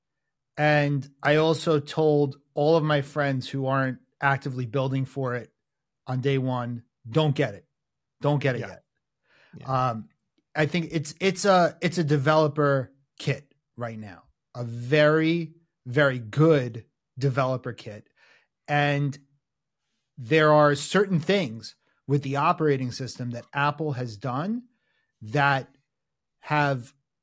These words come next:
Speaker 1: never been done before, Rich. And I'll say, as a professor and as a developer, as somebody in the ecosystem that's been in the app development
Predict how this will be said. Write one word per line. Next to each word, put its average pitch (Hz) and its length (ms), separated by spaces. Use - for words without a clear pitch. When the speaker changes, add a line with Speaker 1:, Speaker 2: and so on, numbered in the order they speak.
Speaker 1:
never 170 400
been 165 220
done 147 220
before, 151 500
Rich. 110 420
And 147 380
I'll 151 160
say, 170 640
as 165 200
a 151 40
professor 190 760
and 131 280
as 147 160
a 135 80
developer, 156 520
as 139 100
somebody 165 320
in 151 100
the 147 240
ecosystem 143 500
that's 117 140
been 143 500
in 147 280
the 139 320
app 143 300
development 135 600